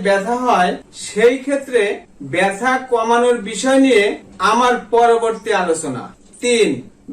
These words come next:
ব্যথা কমানোর জন্য আপনি সিক্স প্যাক ব্যবহার করতে পারেন। সহজ ভাষায় বলতে গেলে আপনি গরম পানির সেক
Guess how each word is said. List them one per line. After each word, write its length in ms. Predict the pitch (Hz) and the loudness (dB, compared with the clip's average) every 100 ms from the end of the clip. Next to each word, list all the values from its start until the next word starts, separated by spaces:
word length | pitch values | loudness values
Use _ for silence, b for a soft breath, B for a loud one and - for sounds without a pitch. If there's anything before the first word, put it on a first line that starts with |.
| 135 | -2
ব্যথা 360 | 190 202 247 269 254 | 0 0 -2 -2 -2
কমানোর 440 | 226 226 240 247 240 | 0 2 2 2 2
জন্য 220 | 254 262 269 - 220 | 2 2 0 0 -2
আপনি 280 | 214 254 240 220 311 - - - | -2 0 0 0 -6 -12 -14 -8
সিক্স 300 | 240 269 254 - - | 0 0 0 -4 0
প্যাক 220 | 240 247 247 - | 2 2 0 0
ব্যবহার 300 | 226 240 247 240 | 2 2 0 0
করতে 220 | 208 196 185 | -2 -2 -4
পারেন। 220 | - - - - - - | -4 -6 -10 -20 -20 -12
সহজ 460 | 196 202 220 269 - 202 190 | -2 2 4 2 0 -8 -6
ভাষায় 400 | 214 233 269 247 220 | -4 -2 2 2 2
বলতে 300 | 226 233 240 240 | 0 2 2 2
গেলে 220 | 240 202 240 - - 202 | 2 0 -4 -8 -6 -4
আপনি 280 | 233 247 254 226 - - - _ - 139 135 | -4 -2 0 0 -4 -10 -20 _ -14 -12 0
গরম 380 | 196 220 247 254 254 - | 2 4 4 2 -4 -6
পানির 340 | 220 240 262 - - | -2 -2 -2 -4 -8
সেক 340 | - 233 226 | -2 0 0